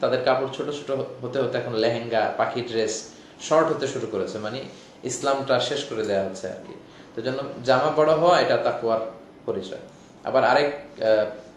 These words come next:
স্বপ্নের কথা আল্লাহ রাসূল সাহাবাদের সাথে শেয়ার করলেন যে রাসূল আঙ্গুল দিয়ে দুধ খাচ্ছিলেন বা মধু খাচ্ছিলেন, তো পরে খেতে খেতে কিছু রয়ে গেল মধু বা দুধ, সেটা তিনি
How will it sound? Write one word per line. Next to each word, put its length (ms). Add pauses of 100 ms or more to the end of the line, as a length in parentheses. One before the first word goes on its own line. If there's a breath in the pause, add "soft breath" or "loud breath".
(640)
স্বপ্নের 320
কথা 200
আল্লাহ 160
রাসূল 180
সাহাবাদের 300
সাথে 180
শেয়ার 300
করলেন 300
যে 220 (260)
রাসূল 420 (200)
আঙ্গুল 280
দিয়ে 260 (100)
দুধ 200
খাচ্ছিলেন 420
বা 100
মধু 300
খাচ্ছিলেন, 400 (720)
তো 140
পরে 400 (200)
খেতে 240
খেতে 440 (120)
কিছু 260
রয়ে 220
গেল 160 (600)
মধু 280
বা 120
দুধ, 240
সেটা 180
তিনি 280